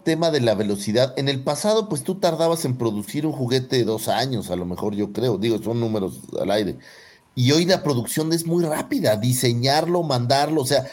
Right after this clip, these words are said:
antes simplemente trasladar la figura de prueba a la fábrica era un tema, ahora todo es digital, es muy rápido.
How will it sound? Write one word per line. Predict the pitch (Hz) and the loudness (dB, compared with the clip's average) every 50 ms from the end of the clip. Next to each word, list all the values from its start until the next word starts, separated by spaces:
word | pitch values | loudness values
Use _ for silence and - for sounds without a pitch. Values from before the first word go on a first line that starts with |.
| - - - | -14 -4 -2
antes | - 156 - - 202 - | -2 0 0 0 -2 -2
simplemente | - - - - 185 190 190 190 190 180 165 175 170 - 180 - | -2 -4 -4 -2 -2 -2 0 2 2 2 2 2 0 0 -2 0
trasladar | - 147 131 123 127 120 117 117 120 120 123 135 143 147 147 143 139 131 127 127 - | 2 2 4 4 4 2 2 0 0 2 2 4 4 4 2 0 -2 -4 -6 -4 -2
la | 127 127 120 120 110 | 0 2 2 2 0
figura | - - 113 110 117 123 131 139 131 117 | 0 -2 -2 0 0 2 4 4 4 4
de | 110 101 | 2 0
prueba | 98 - 113 120 123 127 120 117 113 | -2 -2 0 2 2 2 2 2 2
a | 110 | 2
la | 104 98 - | 0 -2 0
fábrica | - 113 123 131 131 123 - 120 | 2 2 2 2 0 0 0 0
era | 120 123 | 0 0
un | 120 107 - | 0 0 0
tema, | - - 226 117 110 - - - _ - | 0 0 0 -2 -4 -6 -14 -16 _ 0
ahora | 123 151 160 160 | 2 2 2 0
todo | - 165 165 170 | -2 -2 -2 -2
es | 160 - | -4 -4
digital, | 135 127 - - - - 165 165 | -8 -12 -12 -8 0 2 2 2
es | 160 147 | 2 0
muy | 151 165 | -2 0
rápido. | 151 160 160 - 202 - 98 - | 2 0 0 0 0 -2 -2 -2